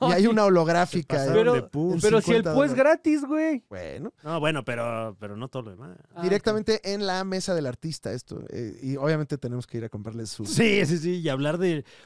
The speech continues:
Speaker 2: Ojalá podamos hablar de, del proyecto
Speaker 1: Pu.
Speaker 2: A-, a-,
Speaker 1: Apocalypse.
Speaker 2: Apocalypse.
Speaker 1: Pues se viene bien.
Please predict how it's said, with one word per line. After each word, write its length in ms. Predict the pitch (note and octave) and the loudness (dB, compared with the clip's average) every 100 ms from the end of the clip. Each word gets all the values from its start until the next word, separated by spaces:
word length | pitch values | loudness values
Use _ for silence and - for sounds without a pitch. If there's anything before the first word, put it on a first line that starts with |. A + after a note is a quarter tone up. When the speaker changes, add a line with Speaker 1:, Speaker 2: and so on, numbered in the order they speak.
| - | -12
Speaker 2:
Ojalá 300 | B2 C3+ E3 | -6 -4 -2
podamos 280 | F#3 F3+ D3+ | -2 -2 -2
hablar 240 | C#3+ D3+ | -2 -2
de, 180 | E3 C3+ | -2 -4
del 260 | B2+ B2 | -4 -4
proyecto 960 | A2 A#2 A#2+ B2 - C#3+ C3+ A#2+ A2 G#2 _ _ _ | -4 -6 -6 -6 -2 -2 0 -4 -6 -12 _ _ _
Speaker 1:
Pu. 260 | D#3 A2+ - _ _ _ _ - | -2 -2 -6 _ _ _ _ -8
Speaker 2:
A-, 80 | C3 | -6
a-, 60 | |
Speaker 1:
Apocalypse. 540 | C#3 F3+ C#3 B2 D3+ - - | 0 0 2 0 -2 2 2
Speaker 2:
Apocalypse. 540 | A3+ - D#3 A#2 G#2+ | 4 2 0 -4 -8
Speaker 1:
Pues 180 | - A#2 | -4 -4
se 160 | - A#2 | -4 -4
viene 220 | C3 D3 | -2 -2
bien. 240 | C3+ B2 | -2 -4